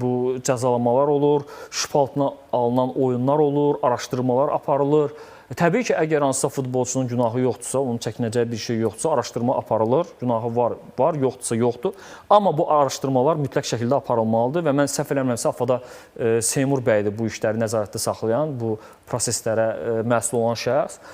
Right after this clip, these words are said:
Və mən buradan da Sərxan Hacıyevə deyirəm ki, bəli, biz görürüksə, biz sizə siqnal veririk, sizin işiniz araşdırmaqdır. Və Stankoviçin biraz belə əl-ayağa düşməsi məni daha da şübhələndirdi. Düzdür, mən bu gün əminliklə demirəm ki,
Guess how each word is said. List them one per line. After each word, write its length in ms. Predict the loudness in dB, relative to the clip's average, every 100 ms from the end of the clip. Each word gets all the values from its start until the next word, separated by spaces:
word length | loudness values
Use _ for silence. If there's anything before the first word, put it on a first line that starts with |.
| -6 0
Və 100 | 2
mən 160 | 2
buradan 240 | 0 0 -2
da 80 |
Sərxan 320 | -2 -2 0 -2
Hacıyevə 320 | 0 0 0
deyirəm 400 | 0 0 -2 -2
ki, 180 | -2 -2 -4 -2
bəli, 320 | 2 2 -2 -4
biz 300 | -2 -2 -4 -10 -2
görürüksə, 500 | 0 0 -2 -2 -2
biz 140 | -2 -4
sizə 160 | -2 -4
siqnal 320 | -2 0 0 0
veririk, 280 | -2 -2 -4 -4
sizin 280 | -2 0 0
işiniz 300 | -2 0 2
araşdırmaqdır. 760 | 2 0 -2 0 0 -4 -20 _ _ _ _ _ _ _ _ _ _ _ _ _ 2
Və 140 | 2 2 -4
Stankoviçin 640 | 2 2 2 -4 -2 0
biraz 160 | 0 0
belə 220 | 0 2 2
əl-ayağa 300 | 2 2 0
düşməsi 340 | -4 -4 -2
məni 300 | -2 0 -2 2
daha 200 | 2 2
da 60 |
şübhələndirdi. 680 | -4 -2 0 0 -2 -2 -2 -4 -14 -8
Düzdür, 200 | -4 0
mən 140 | 0
bu 80 | 0
gün 80 | -2 0
əminliklə 480 | 0 0 2 2 0 -2 0
demirəm 360 | 2 4 2 0
ki, 160 | -2